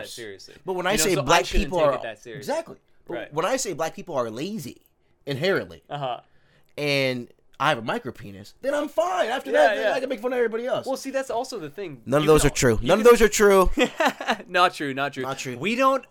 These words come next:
Speaker 1: Black people,
Speaker 2: condone
Speaker 1: we work. We
Speaker 2: stereotypes.
Speaker 1: have to work harder than. Uh,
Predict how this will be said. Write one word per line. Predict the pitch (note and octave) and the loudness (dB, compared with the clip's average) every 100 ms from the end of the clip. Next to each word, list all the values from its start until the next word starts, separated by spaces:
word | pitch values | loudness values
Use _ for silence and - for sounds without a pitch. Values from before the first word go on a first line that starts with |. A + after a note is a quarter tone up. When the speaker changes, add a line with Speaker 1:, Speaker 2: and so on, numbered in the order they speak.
| _ _ _ | _ _ _
Speaker 1:
Black | G#3+ - | 4 6
people, | F4+ E4+ | 4 6
Speaker 2:
condone | C4 G3 | 6 6
Speaker 1:
we | E4+ E4 | 4 6
work. | D#4+ C4 | 6 6
We | |
Speaker 2:
stereotypes. | - A#2+ C#4 D#3 | 2 2 4 4
Speaker 1:
have | F3 F3+ | 2 -2
to | B2 | -6
work | G2+ - | -8 -10
harder | G#2+ F#2+ F2+ F#2+ - | -8 -8 -8 -12 -14
than. | G2+ F#2+ | -12 -12
Uh, | F2+ E2+ | -14 -16